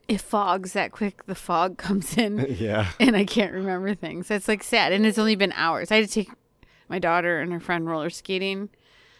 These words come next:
Speaker 1: and, uh, the roller, all the loud music and bright lights and the, uh,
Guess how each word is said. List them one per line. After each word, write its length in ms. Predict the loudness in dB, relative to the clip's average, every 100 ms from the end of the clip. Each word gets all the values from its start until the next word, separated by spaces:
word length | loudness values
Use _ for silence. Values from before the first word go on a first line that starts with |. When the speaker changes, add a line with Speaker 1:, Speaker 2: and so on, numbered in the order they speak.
| _ _ _ -6
Speaker 1:
and, 240 | -4 -4 -6
uh, 200 | -6 -8 _ _ _ _ _ _ _ _ -6
the 180 | -4
roller, 340 | -2 2 2 2 4
all 240 | 4 4
the 580 | 0 -2 -2 -4 -10 -12 _ _ -8
loud 400 | -2 2 2 0
music 380 | -2 -4 -6 -6
and 180 | -6
bright 280 | -2 -2 -2
lights 540 | -2 -2 -2 -8 -16 -18 _ _ _ _
and 280 | -8 -6 -4
the, 280 | -6 -6 -8
uh, 280 | -6 -6